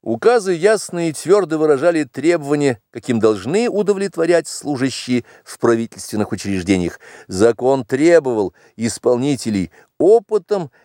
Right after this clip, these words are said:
и постепенным прохождением службы, приуготовленных минутными побуждениями неразвлекаемых. По выражению указа третьего апреля, исполнителей сведущих, обладающих твёрдым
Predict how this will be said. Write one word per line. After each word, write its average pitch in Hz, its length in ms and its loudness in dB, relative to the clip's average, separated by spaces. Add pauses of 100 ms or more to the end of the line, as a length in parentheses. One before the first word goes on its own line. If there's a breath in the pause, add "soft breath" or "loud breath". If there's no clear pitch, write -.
и 120 140 -4
постепенным 196 920 0
прохождением 180 680 0
службы, 147 640 0 (160)
приуготовленных 151 1120 0 (280)
минутными 120 920 0
побуждениями 143 920 0 (200)
неразвлекаемых. 110 880 -2 (420)
По 98 80 -8
выражению 98 440 0
указа 104 340 0
третьего 101 400 -2
апреля, 104 420 0 (260 soft breath)
исполнителей 131 920 -2
сведущих, 156 1000 0 (200 soft breath)
обладающих 104 720 0
твёрдым 185 840 2